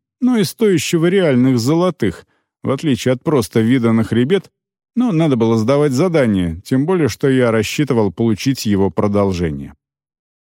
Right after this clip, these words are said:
Вызвав Грифона и набрав свою любимую высоту в пять километров, я стал проверять, как использовать найденную подзорную трубу.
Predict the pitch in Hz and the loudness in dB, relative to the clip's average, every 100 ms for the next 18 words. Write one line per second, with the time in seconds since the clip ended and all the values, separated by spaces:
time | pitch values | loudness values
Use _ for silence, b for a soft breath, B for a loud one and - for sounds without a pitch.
0 | - 117 226 180 139 98 98 101 - 214 | -4 -2 0 0 -2 0 -2 -2 -2 -2
1 | 190 139 117 120 208 - - 139 139 120 | 2 2 2 0 -2 -2 -2 0 2 0
2 | 151 208 202 143 113 104 123 117 120 - | 0 0 0 2 0 0 -2 -2 -4 -2
3 | 117 - 127 165 247 226 208 - _ _ | -2 -2 -2 0 0 0 -4 -6 _ _
4 | _ 196 220 - 208 185 208 214 190 117 | _ -2 -2 0 0 0 0 2 2 2
5 | 90 - 160 - 127 - 190 185 175 165 | 0 -2 -2 0 -4 0 0 2 0 0
6 | 123 110 117 139 123 117 110 95 113 101 | 0 2 2 2 2 2 2 0 -2 0
7 | 101 98 101 101 104 113 82 - | 0 2 0 0 -2 -4 -4 -10